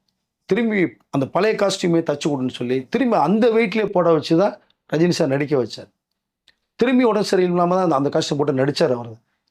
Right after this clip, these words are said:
So, டெடிகேஷன். "சரி, வேண்டாம், நம்ம இதையே போட்டு நடிப்போம்னு" சொல்லிட்டு பண்ணாங்க அதை. So, அதுல டூ பாயிண்ட் ஜீரோலையும் இதுலயும் வந்து ரொம்ப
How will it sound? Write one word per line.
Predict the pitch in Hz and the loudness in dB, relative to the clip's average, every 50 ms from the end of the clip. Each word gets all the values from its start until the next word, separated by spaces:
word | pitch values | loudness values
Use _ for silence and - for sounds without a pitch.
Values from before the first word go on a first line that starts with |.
| _ _ _ | _ _ _
So, | - - 180 156 | -8 -6 -4 -2
டெடிகேஷன். | 127 151 151 156 151 151 - - - - | 0 0 0 2 0 0 -2 -4 -8 -14
"சரி, | - - - 151 143 127 | -6 -2 0 2 2 2
வேண்டாம், | 117 135 143 156 151 135 127 123 | 2 0 0 0 0 -2 -2 -2
நம்ம | 123 123 123 127 | -2 0 0 2
இதையே | 131 143 147 143 | 2 4 2 2
போட்டு | - 131 117 113 | 0 -2 -6 -4
நடிப்போம்னு" | 113 120 127 120 - - 113 110 | -4 -2 -2 -2 -4 -4 -8 -6
சொல்லிட்டு | - - 117 107 107 120 104 - | -6 -6 -4 -2 -2 -4 -2 -2
பண்ணாங்க | 127 123 123 120 113 117 | 0 0 0 0 -2 -6
அதை. | 117 110 113 - _ _ - - - _ | -10 -14 -16 -20 _ _ -20 -20 -20 _
So, | - - 196 175 160 151 | -4 0 2 2 4 4
அதுல | 151 156 156 151 143 131 123 120 117 117 110 98 104 110 - - | 4 4 4 2 2 0 -2 -4 -4 -6 -8 -8 -10 -12 -6 -2
டூ | - 147 | -2 0
பாயிண்ட் | 160 180 185 165 | 2 2 2 2
ஜீரோலையும் | 143 160 156 165 170 175 185 165 | 2 2 4 4 4 4 2 2
இதுலயும் | 160 160 175 185 170 | 2 2 2 2 2
வந்து | 160 165 165 185 165 | 2 2 2 2 2
ரொம்ப | 143 139 151 170 196 214 226 240 214 190 165 147 | 2 2 0 0 0 2 2 4 4 4 4 2